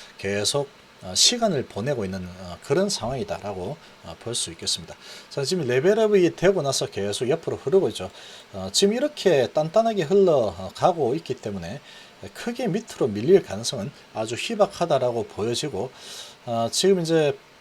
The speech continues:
양봉을 한번 만들어냈죠. 어, 근데 아직까지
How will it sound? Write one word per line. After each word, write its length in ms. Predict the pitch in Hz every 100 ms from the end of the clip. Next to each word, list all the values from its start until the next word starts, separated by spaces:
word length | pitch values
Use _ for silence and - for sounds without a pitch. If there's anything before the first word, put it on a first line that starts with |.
| - -
양봉을 400 | 127 139 208 185
한번 220 | 151 156
만들어냈죠. 720 | 104 107 185 208 101 - 120 - -
어, 140 | 95 87
근데 200 | 120 117
아직까지 720 | 160 170 156 127 98 90 160